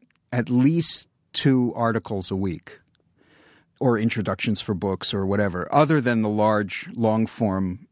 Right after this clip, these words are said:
stuff that I do. And they are thematic in a way.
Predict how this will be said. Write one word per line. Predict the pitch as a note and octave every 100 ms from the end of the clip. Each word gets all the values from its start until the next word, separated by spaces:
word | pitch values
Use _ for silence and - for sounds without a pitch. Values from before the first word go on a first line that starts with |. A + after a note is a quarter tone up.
| _
stuff | - - G#2 -
that | - G2+
I | G2+
do. | B2 B2+ G2+ - - - - - -
And | C#3 C3+ C3+ C3 B2+ - _ _ _
they | D#3 E3 D#3+ - -
are | E3
thematic | - E3+ G#3+ G#3+ F#2 - -
in | A#2
a |
way. | G#2+ G2 D#2 -